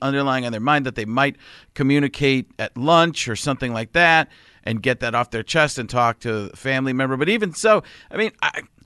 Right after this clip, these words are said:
listen, I think about my kids at school now and how they can communicate with me. My son texts me in between classes about stuff. And I,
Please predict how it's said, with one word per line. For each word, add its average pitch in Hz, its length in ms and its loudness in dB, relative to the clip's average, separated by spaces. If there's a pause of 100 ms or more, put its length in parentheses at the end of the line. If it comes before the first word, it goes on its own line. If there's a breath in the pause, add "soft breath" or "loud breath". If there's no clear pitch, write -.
(180 soft breath)
listen, 233 260 2
I 151 140 2
think 247 200 0
about 190 180 2
my 175 100 2
kids 190 600 -2
at 139 160 0
school 247 560 -4
now 120 280 0
and 131 80 -2
how 156 120 2
they 165 140 0
can 170 180 -6
communicate 165 580 -2
with 160 120 -2
me. 170 140 -6
My 160 160 0
son 175 340 -2
texts - 420 -6
me 156 400 -2 (220)
in 175 240 -4
between 160 420 -4
classes 151 580 -4
about 98 300 -2
stuff. 98 440 -2 (720 soft breath)
And 143 600 4 (1080)
I, - 200 -6